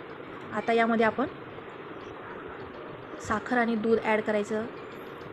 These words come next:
आहे. एक वाटी साखर आपण घातलेली आहे,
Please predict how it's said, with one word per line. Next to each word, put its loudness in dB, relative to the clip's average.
आहे. 0
एक 6
वाटी 6
साखर 2
आपण -2
घातलेली 2
आहे, 0